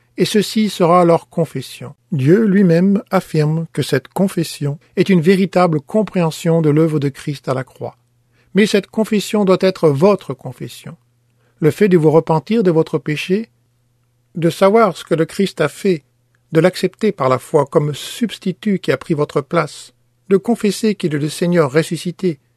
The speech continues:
signifie que vous êtes sauvés. Cela signifie que vous êtes sauvés. Quiconque fait appel à son nom sera sauvé et échappera à l'enfer éternel et entrera dans le paradis éternel.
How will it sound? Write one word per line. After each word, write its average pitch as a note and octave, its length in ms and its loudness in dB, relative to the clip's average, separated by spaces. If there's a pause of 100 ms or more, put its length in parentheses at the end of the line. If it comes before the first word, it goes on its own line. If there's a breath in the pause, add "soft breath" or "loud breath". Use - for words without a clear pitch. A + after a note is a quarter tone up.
(280)
signifie F#3+ 560 0
que C#3 140 -6
vous B2 180 -2
êtes B2+ 140 0
sauvés. A2+ 400 -8 (420)
Cela G3 240 0
signifie G#3+ 540 -2
que - 80 -4
vous F3 180 2
êtes F3 140 0
sauvés. D3 480 0 (260)
Quiconque F#3+ 640 -2
fait D3+ 200 -6
appel E3+ 340 0 (100)
à G3+ 100 2
son F3 260 -2
nom D#3+ 260 0 (120)
sera D#3 300 0
sauvé D3+ 560 -2
et D3 200 -6
échappera F3 600 0 (100)
à C#3+ 100 0
l'enfer F3 520 0 (100)
éternel A#2+ 720 -4 (320)
et D3 160 -4 (100)
entrera F3+ 540 2
dans D#3+ 100 0
le D3 120 2
paradis C#3 500 -2
éternel. G#2+ 720 -16